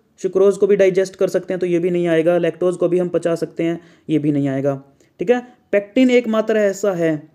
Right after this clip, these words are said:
कार्बोहाइड्रेट, अगर उसको खा लें तो क-, ना तो इंसान में पचेगा ना जानवर में पचेगा,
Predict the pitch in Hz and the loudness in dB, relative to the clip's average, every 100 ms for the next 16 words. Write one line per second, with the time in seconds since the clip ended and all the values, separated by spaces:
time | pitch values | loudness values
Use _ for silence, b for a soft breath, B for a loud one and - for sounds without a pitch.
0 | _ - 160 160 156 156 185 202 - b | _ -4 -2 2 4 4 4 0 -6 b
1 | 165 196 220 220 190 175 175 190 202 202 | 0 2 2 2 -2 0 0 0 0 0
2 | 190 180 170 185 190 220 214 165 156 165 | -2 -2 0 0 4 4 2 -4 -2 -2
3 | 170 175 170 170 165 170 160 _ _ _ | 0 0 -2 0 0 0 -2 _ _ _
4 | _ _ - 190 220 175 151 139 139 131 | _ _ -4 0 2 2 2 0 0 -2
5 | 139 139 | -2 -2